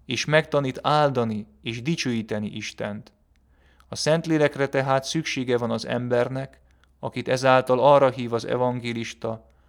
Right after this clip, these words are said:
hogy hívja minden nap a lélek ajándékát. A szakaszt a következő képpen határolhatjuk be. Lukács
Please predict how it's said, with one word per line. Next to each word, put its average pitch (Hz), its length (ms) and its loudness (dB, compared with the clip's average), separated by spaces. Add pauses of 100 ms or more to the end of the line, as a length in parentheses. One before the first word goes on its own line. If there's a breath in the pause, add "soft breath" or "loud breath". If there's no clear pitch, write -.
(100)
hogy 110 180 -10
hívja 156 460 0
minden 135 440 -2
nap 113 220 -6
a 107 60 -2
lélek 113 420 -4
ajándékát. 101 920 -12 (1700 soft breath)
A - 80 -12
szakaszt 147 720 0 (680)
a - 80 -18
következő 123 680 -2
képpen 123 440 -4
határolhatjuk 113 1040 -4
be. 110 360 -6 (640)
Lukács 143 640 2